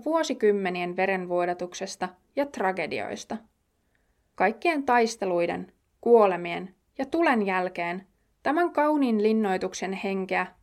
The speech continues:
tai aaveita, jotka edelleen kutsuvat sitä kodiksi,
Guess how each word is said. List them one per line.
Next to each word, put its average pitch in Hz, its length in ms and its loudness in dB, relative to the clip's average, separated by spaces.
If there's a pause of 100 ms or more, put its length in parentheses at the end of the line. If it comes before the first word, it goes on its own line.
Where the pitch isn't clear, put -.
(180)
tai 320 200 2
aaveita, 185 580 2 (300)
jotka - 320 -2
edelleen 302 420 2
kutsuvat 196 480 -4
sitä - 220 -8
kodiksi, 190 680 -4